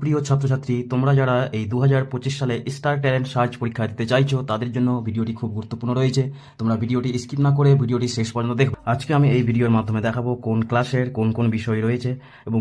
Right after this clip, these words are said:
কোন বিষয়ে কত নম্বরের প্রশ্ন রয়েছে, সেইগুলো আমি দেখাবো এবং প্রত্যেকটি প্রশ্নের মান দেখাবো। তোমরা যদি ক্লাস ওয়ান থেকে ফাইভ পর্যন্ত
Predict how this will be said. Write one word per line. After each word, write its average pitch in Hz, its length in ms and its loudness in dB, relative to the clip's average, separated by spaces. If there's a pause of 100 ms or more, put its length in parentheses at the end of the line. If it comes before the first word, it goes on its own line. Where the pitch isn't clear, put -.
(100)
কোন 139 140 4
বিষয়ে 139 340 4
কত 123 200 -2
নম্বরের 120 340 0
প্রশ্ন 117 220 -2 (120)
রয়েছে, 117 280 0 (140)
সেইগুলো 110 400 -2
আমি 107 160 -2
দেখাবো 127 200 -2
এবং 117 180 2 (640)
প্রত্যেকটি 139 400 -2
প্রশ্নের 127 340 0
মান 113 200 4
দেখাবো। 101 280 -2 (1000)
তোমরা 120 240 0
যদি 123 120 0 (120)
ক্লাস 120 240 0 (140)
ওয়ান 127 180 2 (100)
থেকে 135 180 -2 (180)
ফাইভ 117 220 -4 (120)
পর্যন্ত 120 360 -2